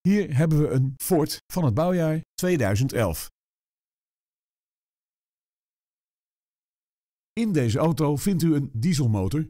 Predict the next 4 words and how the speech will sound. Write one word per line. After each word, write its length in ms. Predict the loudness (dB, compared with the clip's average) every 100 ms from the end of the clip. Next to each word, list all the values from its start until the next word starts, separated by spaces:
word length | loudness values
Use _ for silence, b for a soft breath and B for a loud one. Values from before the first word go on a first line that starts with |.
| -4
en 120 | 0
een 200 | 0 -2 -6
handgeschakelde 800 | -6 -4 -6 -6 -4 -4 -4 -6 -8
zesversnellingsbak. 960 | -8 -4 -2 -2 -2 -2 -2 -4 -8